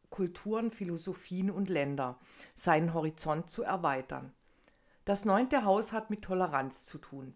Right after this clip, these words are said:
Toleranz für andere Meinungen und Offensein für neue Eindrücke. Es ist das Haus der Philosophie. Wie wir wissen, ist ja das, besteht das Horoskop aus zwölf Häusern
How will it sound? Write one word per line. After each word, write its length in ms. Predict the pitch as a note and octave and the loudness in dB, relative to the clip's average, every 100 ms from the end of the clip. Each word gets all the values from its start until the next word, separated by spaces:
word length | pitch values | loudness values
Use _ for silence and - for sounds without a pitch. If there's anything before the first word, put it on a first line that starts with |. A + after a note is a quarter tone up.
| - | -4
Toleranz 560 | F3 E3 D3 C#3+ F#3 | 2 4 4 0 -2
für 160 | - G3 | -4 -2
andere 280 | D3 D#3+ E3+ | -2 -2 -2
Meinungen 580 | D3+ C3 E3+ A3 A3+ A3 - | 0 0 2 2 0 -4 -6
und 400 | D#3+ D3 - - | -2 -2 -4 0
Offensein 640 | C#3+ - F#3+ F3 C#3+ E3 | 0 2 0 4 2 2
für 160 | - E3+ | -4 -4
neue 380 | D3 C#3+ F3+ - | -2 -2 -4 -4
Eindrücke. 600 | D3+ D3 - C#3+ C#3 C#3 - - - - | -6 -6 -8 -8 -8 -10 -16 -20 -20 0
Es 180 | F#3 - | 2 2
ist 300 | - B3 - | 0 2 0
das 240 | F3 - | 0 0
Haus 340 | C#3 D3+ F#3+ - | 0 2 0 -2
der 140 | G#3+ | -4
Philosophie. 880 | - E3 D#3+ F3 G#3 - D#3 C3 - _ - - - | -2 -2 -2 -4 -10 -10 -10 -10 -12 _ -20 -12 0
Wie 160 | A3+ | 6
wir 160 | A3 G#3+ | 8 10
wissen, 260 | C4 - D4+ | 6 4 0
ist 240 | G#3+ G#3 | 0 4
ja 100 | G3+ | 4
das, 360 | F#3+ F3+ - - | 4 -4 -8 -2
besteht 480 | G#3 - G#3+ A3 | -2 2 0 0
das 120 | A3+ - | -2 -2
Horoskop 580 | F3 F3 - A3+ B3 | -2 -2 0 2 2
aus 440 | - C#3 D#3 - - | 0 -4 -4 -14 -16
zwölf 480 | - E3+ F3 F3+ - | -2 4 4 2 -4
Häusern 580 | D3 D#3 F#3 B3 C4+ | 0 0 2 2 2